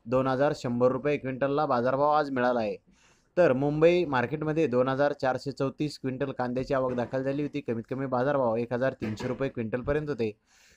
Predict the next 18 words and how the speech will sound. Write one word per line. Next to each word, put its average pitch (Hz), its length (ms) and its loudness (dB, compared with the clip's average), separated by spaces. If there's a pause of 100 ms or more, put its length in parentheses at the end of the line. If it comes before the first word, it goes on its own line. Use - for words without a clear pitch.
(160)
तर 156 140 2
सर्वसाधारण 151 580 2
बाजारभाव 156 340 4
एक 127 200 0
हजार 135 160 0
पाचशे 127 340 -4
पन्नास 113 340 -2
रुपये 123 220 -2
क्विंटलपर्यंत 110 580 -6
होते. 98 200 -12
जास्तीत 113 320 -10
जास्त 156 200 -6
एक 139 220 -2
हजार 139 180 0
आठशे 135 260 -4
रुपये 139 260 -2
क्विंटलला 127 480 -4
बाजारभाव 135 520 -2